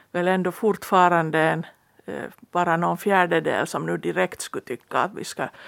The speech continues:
gå med i nato. Men, men hur som, så är det ju någonting som till exempel fredsrörelsen är mycket olycklig, att det är sant att varje gång Ryssland säger till människor eller länder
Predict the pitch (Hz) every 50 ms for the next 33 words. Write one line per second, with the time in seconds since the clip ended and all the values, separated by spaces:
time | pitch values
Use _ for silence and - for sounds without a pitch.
0 | - - - - - - - - _ - 165 160 165 165 170 170 170 170 170 170
1 | 170 170 165 165 _ - 175 165 - - - - - - - _ _ - 190 190
2 | 190 190 - - 196 196 190 196 196 208 220 208 202 - - 262 254 233 202 180
3 | - 196 185 180 180 175 185 180 185 185 196 190 180 - 196 185 - 190 180 -
4 | 190 185 185 - - 196 180 - 190 185 - - 208 185 180 - - 180 180 170
5 | 170 170 156 170 - - 170 165 170 170 175 170 170 - 196 196 190 185 180 175
6 | 170 160 - - - 160 160 160 175 175 185 196 196 180 - 233 208 190 175 -
7 | - 165 165 - 196 196 185 180 175 175 175 180 180 180 175 196 190 190 - -
8 | 190 180 175 170 - - 190 190 190 185 170 160 165 - - 190 170 170 175 175
9 | 175 170 - - 160 165 175 170 170 175 170 170 170 175 170 170 170 170 165 160
10 | 156 147 -